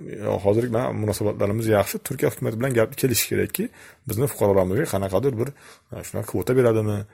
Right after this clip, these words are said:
bir yo'l ochsin. Ya'ni kim bizdan rasmiy, e, vi-, mehnat shartnomasi asosida viza qilib kelish imkonini yo'lga qo'yish kerak.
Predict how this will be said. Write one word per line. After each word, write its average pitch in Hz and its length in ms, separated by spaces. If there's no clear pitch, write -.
bir 117 120
yo'l 113 180
ochsin. 107 340
Ya'ni 95 200
kim 127 200
bizdan 104 380
rasmiy, 107 400
e, 95 80
vi-, 92 220
mehnat 101 300
shartnomasi 95 480
asosida 107 360
viza 98 200
qilib 107 220
kelish - 240
imkonini 107 420
yo'lga 107 180
qo'yish 104 280
kerak. - 220